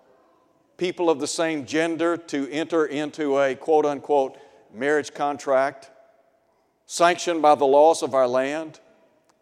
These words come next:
And so you look at the home and you see the demise of our nation really can be traced back in many respects to the home, because I'm convinced the old adage, "As, as the home goes, so goes the nation."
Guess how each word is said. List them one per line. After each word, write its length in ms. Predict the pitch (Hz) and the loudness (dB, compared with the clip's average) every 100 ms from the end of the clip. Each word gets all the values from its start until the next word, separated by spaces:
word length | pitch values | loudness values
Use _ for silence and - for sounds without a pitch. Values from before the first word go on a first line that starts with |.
| _ _ _ _ _ _ _ _ | _ _ _ _ _ _ _ _
And 80 | 127 | -2
so 140 | - | 2
you 180 | 180 165 | 4 4
look 240 | 165 208 220 | 4 4 2
at 100 | - | 0
the 120 | 165 | 2
home 320 | 170 190 180 | 4 4 2
and 100 | 156 | -2
you 140 | 160 | -2
see 580 | 156 - 180 170 160 127 - - - _ _ _ | -4 -4 -2 0 -2 -4 -14 -20 -20 _ _ _
the 120 | 147 | -2
demise 500 | 156 156 165 190 185 | 0 2 4 4 2
of 100 | 185 | 2
our 140 | 160 156 | 2 4
nation 500 | 160 196 - 147 139 | 2 0 -2 -4 0
really 220 | 185 190 | 2 2
can 160 | 170 | 0
be 100 | 156 | -4
traced 400 | 151 - 175 - | -4 0 0 0
back 300 | 131 160 170 | 0 0 0
in 100 | 156 | -4
many 200 | 139 185 | -4 -2
respects 480 | 180 147 - 143 147 | -4 -4 -2 -2 -2
to 100 | - | -6
the 140 | 143 151 | -4 0
home, 180 | 175 | 0
because 380 | 135 127 165 147 - - - | -2 0 0 0 -6 -20 -6
I'm 240 | 147 196 233 | 0 2 2
convinced 840 | 190 139 139 117 85 - - - _ _ _ _ _ _ _ _ _ | -2 -2 -4 -6 -10 -16 -18 -20 _ _ _ _ _ _ _ _ _
the 140 | 131 | 2
old 220 | 170 202 196 | 6 8 8
adage, 400 | 190 190 175 180 | 6 4 2 2
"As, 360 | 175 170 - - - _ _ | 2 2 -6 -16 -20 _ _
as 200 | 143 165 | 0 2
the 80 | 170 | 4
home 200 | 185 196 | 2 4
goes, 200 | 190 170 | 2 2
so 120 | 202 | 2
goes 220 | 175 170 | 2 2
the 80 | 151 | 0
nation." 380 | 156 180 165 120 | 0 0 -2 -8